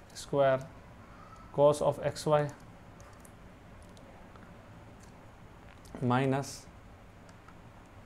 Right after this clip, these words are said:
this will become minus x cube y, this will become plus sine of x y.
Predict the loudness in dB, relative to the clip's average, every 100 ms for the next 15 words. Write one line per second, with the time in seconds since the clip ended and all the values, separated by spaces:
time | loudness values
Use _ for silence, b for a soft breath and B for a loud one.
0 | -18 -20 -20 -20 -18 0 6 6 8 8
1 | 8 10 8 8 4 4 4 4 0 0
2 | -2 0 4 6 10 10 10 4 -6 -18
3 | -18 -20 -20 -18 -18 -18 -18 -18 -18 -18
4 | -18 -18 -18 -18 -18 -18 -18 -18 -6 -2
5 | 2 4 4 4 2 2 2 -2 -12 -16
6 | -18 -18 -18 -18 -16 -14 -14 -8 0 2
7 | 2 0 -2 -2 -2 -2 -6 -8 -6 -4
8 | -2 0